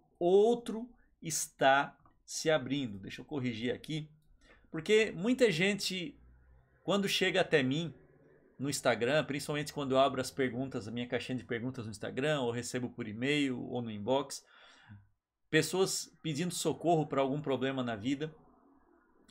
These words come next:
foram pessoas que não souberam ler as temporadas da vida. Ou seja, foi, é pessoas que,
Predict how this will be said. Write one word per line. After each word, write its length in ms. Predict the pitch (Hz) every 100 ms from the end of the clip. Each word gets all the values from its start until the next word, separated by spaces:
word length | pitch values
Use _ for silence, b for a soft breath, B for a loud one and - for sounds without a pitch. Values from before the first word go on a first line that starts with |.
| -
foram 340 | - 151 160 156
pessoas 540 | 156 135 151 160 160
que 220 | - 156
não 480 | 143 135 143 170 196
souberam 1000 | - - 175 156 117 127 131 143 156 151
ler 540 | 127 123 123 143 156 b b b b b _
as 360 | 127 127 - - -
temporadas 1400 | 156 175 196 - 175 151 131 139 147 110 107 - - - -
da 240 | 107 135
vida. 400 | 139 104 107 92 - - _ - - - - - - _ _ _ - _ _ - - - - - _ b b b b
Ou 160 | - 202
seja, 480 | 196 170 139 104 - b b b
foi, 180 | - 220
é 140 | - 196
pessoas 600 | 226 196 - 180 180 -
que, 480 | - 165 160 139